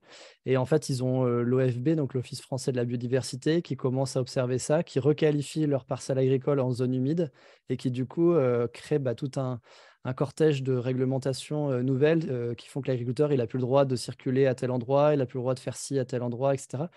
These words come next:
Et en fait, on a des agriculteurs qui ont l'impression d'être trahis dans un certain sens parce que eux, ils ont fait un, ils ont été, euh, un petit peu dans une certaine direction.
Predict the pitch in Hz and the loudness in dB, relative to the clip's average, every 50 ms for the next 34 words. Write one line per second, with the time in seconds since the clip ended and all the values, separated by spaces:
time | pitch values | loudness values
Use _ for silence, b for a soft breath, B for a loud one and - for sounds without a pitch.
0 | B B B B B B B - 120 120 151 147 147 127 120 123 127 127 123 135 | B B B B B B B -6 0 0 0 0 0 0 2 2 2 2 0 0
1 | 123 - 160 147 - - 143 131 123 127 123 - - 139 - - - 156 156 143 | 2 2 2 2 2 -2 -2 0 0 -2 -2 0 -2 -2 -2 0 -2 -2 -2 -2
2 | B B B B B B B _ 131 135 131 135 - - - - - 160 175 160 | B B B B B B B _ 0 0 0 0 -8 -2 2 4 4 4 4 4
3 | 147 135 131 131 131 - 135 131 - 139 127 - - 180 - - 143 127 - - | 2 2 2 0 -2 -2 -4 -2 -2 -4 -2 0 -2 -2 0 0 -2 -4 -2 0
4 | 135 131 131 135 - - 156 160 156 135 135 127 120 - - 147 143 139 131 127 | 2 2 2 0 2 4 6 6 6 6 4 0 -2 0 2 2 4 4 2 0
5 | 123 123 123 131 127 120 127 131 127 131 - 139 139 139 131 123 127 - 135 139 | -2 -4 -4 -6 -4 -2 0 0 0 2 4 6 6 6 6 4 2 0 -2 -2
6 | 135 - - 151 - 180 160 151 143 131 143 139 131 147 135 - 139 139 127 131 | -2 -2 -4 0 2 4 4 4 4 4 2 0 0 0 -2 0 0 0 0 0
7 | 120 123 - - - 175 190 | -2 -2 -8 -6 -4 -4 -6